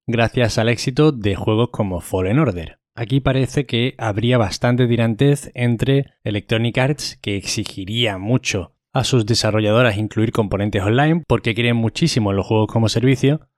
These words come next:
y BioWare, que estaría más bien pensando en otro tipo de cosas. Evidentemente, el papel de un director creativo en el desarrollo de un juego es muy, pero que muy importante, y su visión puede impregnar, pues,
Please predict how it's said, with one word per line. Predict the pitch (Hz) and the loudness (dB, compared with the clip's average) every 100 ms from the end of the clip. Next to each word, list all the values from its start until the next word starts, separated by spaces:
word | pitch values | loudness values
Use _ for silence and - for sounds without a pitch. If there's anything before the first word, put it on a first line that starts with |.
| _ | _
y | 139 | -2
BioWare, | 147 143 107 98 87 - - | 2 2 0 -2 -6 -14 -6
que | 107 | -4
estaría | 101 - 104 113 113 | -4 -4 -2 0 2
más | 107 | 0
bien | 101 117 | 0 0
pensando | 120 104 107 120 | 0 0 0 2
en | 117 | 2
otro | 113 101 | 2 0
tipo | 92 95 98 | -2 -2 -2
de | 92 | -2
cosas. | 90 - - - - _ _ | -4 -6 -8 -12 -18 _ _
Evidentemente, | - 104 104 117 143 135 139 127 139 143 | -6 -2 0 2 4 4 4 4 0 0
el | 110 101 | -2 -2
papel | 98 95 120 131 | -4 -2 0 2
de | 120 | 2
un | 110 | 0
director | 110 101 - 110 | 0 -2 -2 -2
creativo | 110 104 113 113 | -2 -2 0 2
en | 127 | 2
el | 110 | 2
desarrollo | 95 98 98 104 | -2 -2 0 2
de | |
un | 104 | 0
juego | - 117 113 | 0 2 2
es | 110 127 - _ _ | 2 0 -6 _ _
muy, | 113 107 117 135 | -6 0 4 4
pero | 143 160 117 | 4 2 0
que | 107 | -2
muy | 107 131 | 2 4
importante, | 139 107 101 120 135 113 120 - _ | 4 2 0 2 2 2 -2 -4 _
y | 160 | 0
su | - | 2
visión | 165 135 127 131 135 | 4 4 4 2 2
puede | 131 123 | 2 4
impregnar, | 135 123 110 101 107 123 120 | 4 2 -2 0 0 0 -2
pues, | 107 95 - - | -4 -4 -6 -10